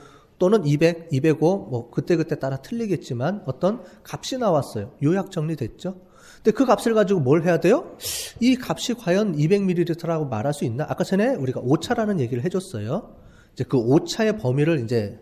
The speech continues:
이론적으로 설명을 드릴 겁니다. 저 오차가 있는데 이 오차를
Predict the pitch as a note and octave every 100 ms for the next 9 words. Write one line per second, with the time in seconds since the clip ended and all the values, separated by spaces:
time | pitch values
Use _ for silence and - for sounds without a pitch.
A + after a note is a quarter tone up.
0 | - - C#3+ E3+ E3 C#3 B2+ F3 E3+ D#3+
1 | C#3+ A2 G#2+ - G#2 G2 G2 - _ _
2 | - _ - C#3 A#3 - C4+ C4 G3+ F#3+
3 | G#3 G3+ C3+ - - F3+ C#4 F#4+